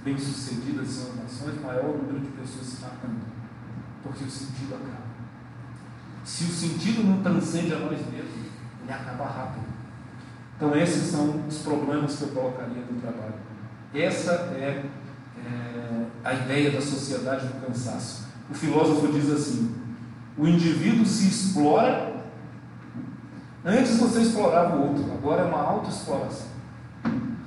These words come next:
E ele acha que isso é sucesso. No fundo, ele é um escravo. Sabe por quê?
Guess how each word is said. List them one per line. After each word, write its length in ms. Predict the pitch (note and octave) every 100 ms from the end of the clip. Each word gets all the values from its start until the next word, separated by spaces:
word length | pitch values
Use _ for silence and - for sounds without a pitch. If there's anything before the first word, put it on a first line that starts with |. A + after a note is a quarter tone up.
| - - - - - - - - - - C3+
E 160 | C#3
ele 200 | D3 C#3
acha 540 | B2 - - - F#3+ - - - - - - -
que 200 | - C#3 D3
isso 360 | C#3+ D3 D3 C3 - - - -
é 80 | -
sucesso. 760 | - - - - - - - - - - - - - B2+ - - - - - - - - - - -
No 80 |
fundo, 300 | - C#3 C#3
ele 100 | B2
é 20 | B2+
um 40 |
escravo. 400 | - - - -
Sabe 220 | D#3 D#3
por 120 | D#3 -
quê? 300 | F3+ D#3+